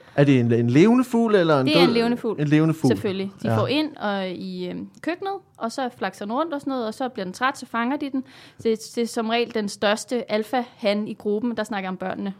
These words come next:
Speaker 2: der fanger den lille, knaldede
Speaker 1: <laughs>
Speaker 2: fugl. Så fanger de den,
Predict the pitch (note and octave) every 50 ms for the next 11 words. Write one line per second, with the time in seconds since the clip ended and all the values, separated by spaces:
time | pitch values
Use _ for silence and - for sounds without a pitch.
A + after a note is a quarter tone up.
0 | - G3+ G3 - - F#3+ F#3 F#3+ G#3 G#3+ G#3 G#3 G3+ F#3 G3+ G#3 G3 G#3+ A3 G#3+
1 | - _ _ - - - - A3 G3+ G3+ G3 G3+ G#3+ A3+ A3+ A3+ - A3+ A3 G3+
2 | - G#3+ - C4 B3 - C4+ C#4 D4 D#4 D#4 D4+ D4 D4+ D#4+ D4+